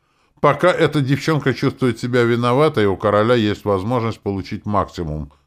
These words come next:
от их отношений. При этом практически ничего не давая взамен. Неужели у него последние мысли из головы ветром сдуло?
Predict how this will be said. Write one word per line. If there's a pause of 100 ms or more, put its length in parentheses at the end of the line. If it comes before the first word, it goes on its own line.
(100)
от
их
отношений. (380)
При
этом
практически
ничего
не
давая
взамен. (600)
Неужели
у
него
последние
мысли
из
головы
ветром
сдуло?